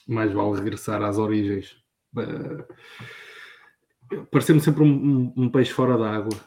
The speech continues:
eh, o, o rapaz, e, e é difícil, também não tem, não tem mais nenhum espanhol no, no plantel, às vezes diferenças culturais.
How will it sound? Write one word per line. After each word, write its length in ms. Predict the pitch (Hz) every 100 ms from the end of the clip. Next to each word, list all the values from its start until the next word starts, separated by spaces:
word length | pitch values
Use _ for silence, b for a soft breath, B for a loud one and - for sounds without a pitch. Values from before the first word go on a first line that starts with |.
| -
eh, 40 |
o, 680 | 107 98 98 98 98 104 104 -
o 60 |
rapaz, 480 | 104 - 110 110 98
e, 220 | 98 120 -
e 420 | 98 98 98 107
é 60 |
difícil, 500 | 113 107 - 113 104
também 240 | 98 104 107
não 140 | 107
tem, 260 | 101 107 104
não 180 | 104 107
tem 160 | 117
mais 280 | 110 110 98
nenhum 220 | 107 110
espanhol 440 | 104 - 110 107 104
no, 220 | 107 104
no 140 | 107
plantel, 680 | 104 113 107 123 127 123 113
às 140 | 107 98
vezes 260 | 104 95
diferenças 540 | 104 104 - 110 - -
culturais. 640 | - 104 113 110 120 117